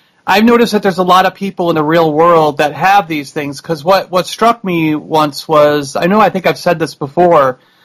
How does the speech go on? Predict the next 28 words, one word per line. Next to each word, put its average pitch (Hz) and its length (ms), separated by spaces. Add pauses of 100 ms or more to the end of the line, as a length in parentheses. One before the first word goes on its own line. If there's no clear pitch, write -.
(300)
but 165 180
that, 160 320
um, 151 240
when 160 140
I 196 80
saw 180 240
Patrick 170 420
Stewart, 147 500 (840)
he, 180 260
uh, 165 160
someone 202 360
asked 180 340
him 147 260 (100)
how 165 220
he 165 100
became 156 320
an 147 80
actor 160 380
and 135 100
everything, 131 360
and 131 80
he, 143 140
he 156 200
responded 165 520
with 143 100
lots 151 280
of 147 120
therapy. 147 500